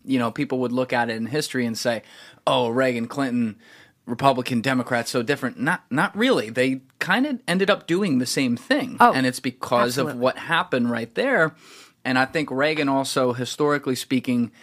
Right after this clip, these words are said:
Speaker 1: had a pendulum moment to do this where you're gonna overreact because he's following up all the economic crisis with Carter.
Speaker 2: Hmm.
Speaker 1: And so that's, I mean, look what happened in oh nine. Look at Dodd-Frank and all these things that got set, no
Speaker 2: Right.
Speaker 1: matter if they went too far or didn't. It's like,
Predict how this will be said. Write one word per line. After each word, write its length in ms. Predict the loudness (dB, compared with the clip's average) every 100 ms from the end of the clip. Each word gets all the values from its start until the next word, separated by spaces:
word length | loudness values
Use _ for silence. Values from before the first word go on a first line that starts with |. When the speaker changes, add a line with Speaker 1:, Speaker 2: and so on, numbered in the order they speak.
| -20 -20 -4
Speaker 1:
had 240 | 0 2
a 60 | 0
pendulum 720 | -2 -2 0 0 0 0 2
moment 380 | 2 2 -2 -4
to 100 | -8
do 320 | -2 2 2
this 300 | 2 -2 -2
where 100 | -2
you're 120 | -2
gonna 200 | -2 -2
overreact 680 | 0 -2 -2 -2 -4 -4 -6
because 220 | -8 -8
he's 140 | -10
following 440 | -4 -2 -2 -4 -6
up 160 | -6
all 180 | -2 -2
the 140 | -2 -6
economic 420 | -6 -6 -6 -6
crisis 460 | -4 -4 -4 -8 -8
with 100 | -6
Carter. 420 | 2 2 2 -4 -6
Speaker 2:
Hmm. 200 | -6 -6
Speaker 1:
And 200 | -4 -4
so 240 | 0 0 0
that's, 400 | -2 -2 -4 -6
I 80 |
mean, 240 | -4 -2 -2
look 220 | -6 -4
what 200 | -4 -6 -8
happened 300 | -8 -6 -4
in 100 | -2
oh 100 | -2
nine. 340 | -4 -4 -6
Look 160 | -8 -8
at 140 | -4
Dodd-Frank 600 | 0 0 -2 -4 -4 -6
and 80 | -6
all 140 | -4
these 180 | -4 -6
things 240 | -4 -6 -4
that 100 | -6
got 240 | -6 -6
set, 400 | 0 2 2 -4 _ -2
no 60 |
Speaker 2:
Right. 60 | 2
Speaker 1:
matter 280 | 2 2 0
if 140 | -2
they 100 | -4
went 240 | -2 -4
too 180 | -2 -6
far 360 | -2 0 2 0
or 180 | -4 -4
didn't. 380 | -2 -2 -4 -10
It's 160 | -8
like, 160 | -8 0